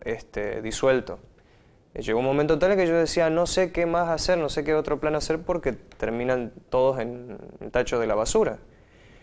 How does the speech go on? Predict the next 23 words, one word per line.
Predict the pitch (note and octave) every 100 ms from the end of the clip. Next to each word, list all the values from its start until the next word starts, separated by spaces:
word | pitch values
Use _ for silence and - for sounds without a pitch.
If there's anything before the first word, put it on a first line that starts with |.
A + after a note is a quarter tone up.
| - -
Hasta | A#2+ - B2
que | C3
me | B2+
cayó | B2+ B2 C#3
el | C#3
veinte | C#3 D3 D3 E3
<laughs> | - - - A3 - C#4+ - - - - - - _ _
y | A#2
dije, | A#2+ C3 - -
y |
me | A#2+ A#2
di | B2
cuenta | C#3 C3+ C#3
de | C#3
que | B2
realmente | B2 B2 B2+ B2+
no | A#2+ B2+
eran | C3+ B2+
mis | C3+ B2+
planes, | D3 D3 D3
sino | C3 A#2+ B2
que | A#2
los, | A2+